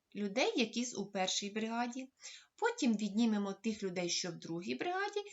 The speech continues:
і дізнаємося, скільки залишилось у третій бригаді. Розв'язуємо задачу другим способом. Відповідь: двадцять один будівельник працює в третій бригаді. Отже, ми розв'язали задачу двома способами.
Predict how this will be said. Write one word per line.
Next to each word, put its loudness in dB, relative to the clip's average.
і 2
дізнаємося, 2
скільки 0
залишилось 2
у -2
третій -2
бригаді. -6
Розв'язуємо 2
задачу 2
другим 0
способом. -2
Відповідь: 0
двадцять 0
один 0
будівельник 0
працює 0
в -4
третій -2
бригаді. -8
Отже, -2
ми 4
розв'язали 2
задачу 0
двома -2
способами. -6